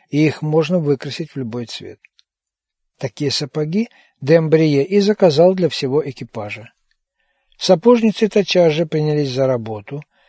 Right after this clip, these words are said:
а их мужья занялись доставкой упряжных собак, наперебой расхваляя выносливость и силу псов.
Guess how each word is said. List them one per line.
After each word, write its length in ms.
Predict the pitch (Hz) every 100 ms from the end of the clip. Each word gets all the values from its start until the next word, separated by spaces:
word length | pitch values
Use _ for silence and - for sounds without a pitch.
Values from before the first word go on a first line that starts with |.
| _ _ -
а 120 | 139
их 220 | 151 147
мужья 560 | 165 151 123 165 202 233 _ _ -
занялись 640 | 123 143 147 156 180 185 -
доставкой 680 | 156 - - 156 - 156 143
упряжных 640 | 139 156 151 131 139 123
собак, 460 | - 120 143 185 _ _ _ -
наперебой 560 | 147 151 151 143 147 147
расхваляя 760 | 139 - 139 131 151 180 175 - _ -
выносливость 800 | 139 135 151 156 165 156 143 -
и 80 | 127
силу 340 | - 135 131
псов. 460 | - - - -